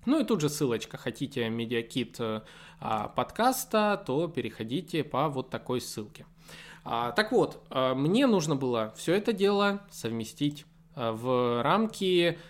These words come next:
отдельной страницы. Также мне нужно было очень много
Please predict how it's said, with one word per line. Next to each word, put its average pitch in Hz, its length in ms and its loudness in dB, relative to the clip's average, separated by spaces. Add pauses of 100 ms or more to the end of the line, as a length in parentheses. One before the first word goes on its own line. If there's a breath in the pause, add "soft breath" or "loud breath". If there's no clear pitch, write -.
(140)
отдельной 127 500 0
страницы. 123 580 -14
Также 247 340 2
мне 214 220 6
нужно 202 440 0
было 175 420 0
очень 185 360 0
много 127 720 0